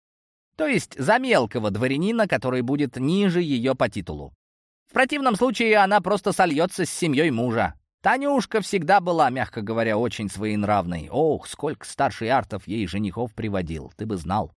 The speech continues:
А она всё нос воротила, говорила, что плевать ей на разменные монеты. В итоге встретила загорелого красавчика Серёжу Громова. Любовь у них, ну, как в любовном романе.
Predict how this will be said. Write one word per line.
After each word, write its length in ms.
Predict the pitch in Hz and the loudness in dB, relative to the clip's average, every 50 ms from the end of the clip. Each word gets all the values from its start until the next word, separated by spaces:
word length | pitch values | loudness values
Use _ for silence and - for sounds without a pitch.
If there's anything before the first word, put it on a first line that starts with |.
| _ _ _ _ _ _ _ _ _ _ _ - | _ _ _ _ _ _ _ _ _ _ _ 2
А 180 | 185 233 254 | 4 4 4
она 180 | 277 302 302 247 | 6 6 4 4
всё 180 | 185 240 240 | 4 4 4
нос 220 | 226 214 220 180 - | 6 6 4 4 4
воротила, 540 | 175 185 180 165 - - 165 151 123 98 92 | 4 4 4 4 4 2 2 2 4 2 2
говорила, 440 | 85 110 127 170 214 247 240 220 185 | 2 2 2 4 4 4 4 2 4
что 160 | - - 202 | 4 2 2
плевать 480 | 180 202 202 190 180 233 247 233 196 - | 2 2 2 4 6 6 4 4 2 0
ей 480 | 175 180 180 165 127 98 85 87 - - | 0 0 2 2 2 0 -2 -6 -10 -4
на 160 | 120 120 123 | 0 2 4
разменные 560 | 123 131 120 120 131 135 123 113 110 107 107 | 4 4 2 2 0 -2 0 0 0 0 0
монеты. 480 | 110 120 120 120 101 90 - 85 80 - _ _ | 0 0 0 -2 -2 -4 -6 -10 -14 -16 _ _
В 140 | - 123 127 | -2 -2 0
итоге 340 | 123 110 180 214 208 208 196 | 2 4 4 4 4 2 0
встретила 800 | 151 - - - 143 170 - 208 202 202 196 185 165 135 113 101 | 0 -2 -2 0 0 2 2 4 4 6 6 6 4 4 2 0
загорелого 680 | 92 87 104 139 160 185 190 185 226 247 247 226 233 208 | 0 -2 -2 2 2 2 4 4 4 2 2 2 0 0
красавчика 640 | - - 139 123 - 143 185 - - 202 - 170 123 | 0 0 0 2 2 0 0 0 -4 -4 -2 -4 -4
Серёжу 440 | - - 113 92 101 120 139 151 123 | -4 -4 -4 -4 -4 -2 -2 -4 -4
Громова. 520 | 98 90 90 104 135 147 131 123 107 90 - _ _ - | -2 -2 -2 0 0 0 0 0 -2 -2 -6 _ _ 0
Любовь 380 | 120 156 185 185 220 190 - | 0 2 4 4 2 2 0
у 60 | 139 | -2
них, 360 | 113 95 87 80 - - - _ _ | -2 -2 -2 -4 -6 -12 -18 _ _
ну, 220 | - 139 139 117 95 | -6 -4 -4 -2 0
как 300 | - 127 98 - 85 - | 0 0 0 -2 -6 -16
в 220 | - 76 80 85 101 | -18 -14 -10 -4 -2
любовном 480 | 135 175 180 214 214 185 170 180 170 | 0 2 4 4 2 2 2 2 2
романе. 480 | 165 165 156 233 208 190 - 131 - - | 4 4 4 4 2 0 -2 -8 -18 -20